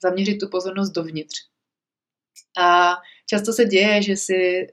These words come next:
na to zvyknou třeba i děti a že pak, když to pípne, tak začnou říkat třeba: „Mami, dýchej,“ nebo: „Mami, soustřeď se na sebe,“ a nebo to s námi začnou dělat. Takže je to vlastně docela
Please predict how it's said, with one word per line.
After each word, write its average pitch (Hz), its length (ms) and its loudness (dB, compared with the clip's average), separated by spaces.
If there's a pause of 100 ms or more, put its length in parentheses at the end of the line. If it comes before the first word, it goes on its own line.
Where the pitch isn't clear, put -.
(120)
na 180 100 -8
to 185 60 -10
zvyknou 185 320 -8
třeba 180 260 -4
i - 100 -2
děti 226 440 -2
a - 60 -6
že - 120 -8
pak, 180 200 -4
když 170 180 -8
to 180 100 -6
pípne, 175 360 -12
tak 170 120 -12
začnou 175 260 -12
říkat 170 320 -6 (360)
třeba: 165 260 -8
„Mami, 240 320 2
dýchej,“ 226 600 4
nebo: 160 260 -6
„Mami, 240 340 6
soustřeď 220 380 -6
se 208 60 -8
na 196 120 0
sebe,“ 202 460 0 (360)
a 196 60 -2
nebo 202 160 2
to 214 100 -4
s 202 60 -6
námi 190 220 -2
začnou 185 300 -2
dělat. 156 380 0
Takže 202 180 0
je 233 80 8
to 233 140 0
vlastně 220 320 0
docela 202 420 0